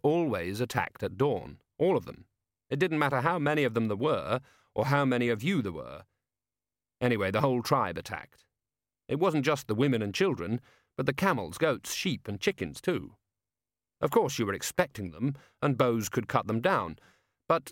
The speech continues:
they always appeared suddenly, as if even the desert had spat them out. Get it wrong, be too slow, and you'd be hacked, kicked, butted, pecked, and viciously spat at. His troops lay in wait. Well, if you could call them troops,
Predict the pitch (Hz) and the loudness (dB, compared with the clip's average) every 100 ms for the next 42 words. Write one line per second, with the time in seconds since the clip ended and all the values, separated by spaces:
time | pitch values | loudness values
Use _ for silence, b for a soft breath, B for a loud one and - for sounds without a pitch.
0 | - 139 170 - 214 190 123 - 165 165 | -6 -2 0 0 0 0 0 0 0 0
1 | - 165 113 85 98 143 139 _ _ _ | 0 0 0 -4 -2 -4 -6 _ _ _
2 | - 120 151 170 151 151 139 165 101 90 | -4 0 0 2 2 0 2 0 0 -6
3 | - 98 - 101 - 131 123 - - _ | -8 -6 -2 -2 -2 -2 -2 -6 -18 _
4 | _ _ _ _ _ - 151 135 139 139 | _ _ _ _ _ -2 0 2 2 2
5 | 156 147 143 135 139 123 143 127 139 156 | 2 2 0 2 0 0 2 2 2 0
6 | 131 139 127 143 147 127 - - 139 127 | 0 0 0 -2 0 -2 -4 -2 -2 -2
7 | - - 120 120 110 - 113 - - 117 | -4 0 0 0 -2 -2 -2 -2 -6 -2
8 | 120 135 95 113 107 226 - 90 - _ | 0 0 -2 -8 -4 -2 -2 -6 -8 _
9 | _ _ _ _ _ _ _ _ _ _ | _ _ _ _ _ _ _ _ _ _
10 | _ _ _ - 135 - 117 - 110 95 | _ _ _ -4 -2 0 0 0 -2 0
11 | 98 143 127 76 - _ _ _ _ _ | 0 0 -2 -6 -16 _ _ _ _ _
12 | _ _ _ _ 131 104 90 92 104 - | _ _ _ _ 0 0 -2 -4 -6 0
13 | 139 - 160 139 90 85 - 101 - - | 0 2 0 2 -2 -4 -4 -6 -6 -14